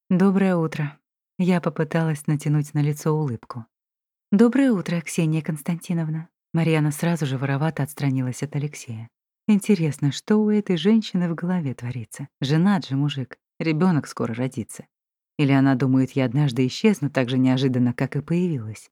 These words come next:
«Да какая же я вам, Ксения Константиновна?» радушно сказала я, садясь за стол.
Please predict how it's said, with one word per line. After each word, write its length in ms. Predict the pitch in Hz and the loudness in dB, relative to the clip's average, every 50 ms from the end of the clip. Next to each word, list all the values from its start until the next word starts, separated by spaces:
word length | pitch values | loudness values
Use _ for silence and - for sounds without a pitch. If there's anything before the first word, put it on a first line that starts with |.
| _ | _
«Да 140 | - 147 147 | 0 0 2
какая 380 | 156 170 160 - - 247 254 220 | 2 0 0 2 4 4 4 4
же 100 | 160 160 | 2 2
я 160 | 151 147 143 | 0 2 2
вам, 160 | 143 135 127 | 2 0 -2
Ксения 420 | - - - - 151 139 135 135 135 | -4 -6 -4 0 0 2 2 2 0
Константиновна?» 880 | - 147 143 147 - - 175 170 - - 143 131 120 117 117 120 127 - _ _ _ _ | 0 -2 -2 -2 -2 -4 -4 -2 -2 -2 -2 -2 -2 -4 -6 -10 -10 -12 _ _ _ _
радушно 480 | - 151 143 135 117 127 107 - 135 120 | 0 2 2 2 2 0 -2 -2 -4 -4
сказала 340 | - - 135 - 139 131 131 | -2 -4 -4 -2 -2 -2 -2
я, 160 | 135 175 180 | 0 -2 -2
садясь 380 | - - 139 113 131 131 120 - | -2 -2 -4 -2 -2 -4 -2 -4
за 100 | 139 139 | -6 -8
стол. 300 | - - - 110 104 | -8 -12 -14 -14 -14